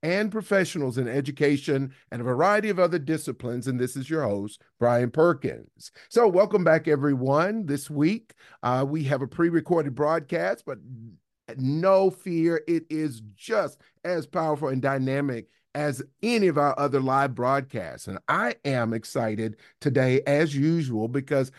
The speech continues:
I have someone with me who is internationally renowned and this time is an in-, etiquette expert. And so, um, she shares her work on etiquette training and recommendations that she's gonna have for school leaders.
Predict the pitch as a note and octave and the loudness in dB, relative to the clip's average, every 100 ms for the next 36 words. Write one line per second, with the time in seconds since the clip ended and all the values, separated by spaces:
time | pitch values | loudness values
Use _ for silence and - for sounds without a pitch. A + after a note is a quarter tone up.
0 | - - E3 E3 D3+ C3 E3 D#3 D3 D3+ | -12 -4 -2 0 -4 -2 -2 0 0 0
1 | C#3+ D3+ C#3+ D3+ D3+ C#3 _ _ F3+ D#3+ | 0 -4 -4 -6 -6 -8 _ _ 2 4
2 | D#3+ - - _ G3 A3 A3 G3 D#3+ D3+ | 4 2 -4 _ -2 0 0 2 2 0
3 | C3+ D3+ C#3 C3 C3 B2 G2+ G#2 C3 F3+ | -2 -2 -2 0 -2 -4 -4 -6 -6 -8
4 | - - - E3+ G3+ E3 C#3 C3+ C3+ G3+ | -16 -14 -6 -2 0 2 0 0 -2 -2
5 | - D3 C#3+ D#3+ F3 F#3 - F#3 F#3 F#3 | -4 -4 -4 -6 -10 -12 -6 -4 -4 -6
6 | _ _ G3+ A3 G#3+ - G3 B3 D#3+ - | _ _ 0 0 -2 -2 0 2 0 -2
7 | A#2 D3+ - E3+ - - - F2+ - - | -4 -4 -2 -4 -4 -6 -4 -4 -6 -14
8 | - - D3+ C3+ E3 D3+ D3+ D#3 D3+ C#3 | -20 -4 -2 0 4 6 6 6 4 2
9 | C3+ C3+ C3+ E3 D#3+ E3 D#3 D#3+ D#3 C3 | 2 2 -2 -8 -4 0 0 0 -2 0
10 | C#3+ D3+ C3+ A#2+ C3 C#3+ C#3 - - E3+ | 0 0 -4 -4 -4 -4 -6 -10 -2 0
11 | F3 E3+ E3+ E3 D#3 _ _ - A#2+ A#2+ | 2 2 0 0 -4 _ _ -12 -8 -6
12 | A#2+ A#2+ D#3+ E3 D#3 D3 D3 D3+ E3 D3+ | -6 -2 -2 0 -2 0 0 -2 -6 -6
13 | C#3 C3+ E3+ D#3+ D#3 C#3+ C3+ B2+ A#2+ - | -6 -8 -10 -6 -4 -2 -4 -6 -10 -4
14 | C3 A#2 E3 F#3 F3 E3+ D#3+ | -2 2 2 4 4 4 0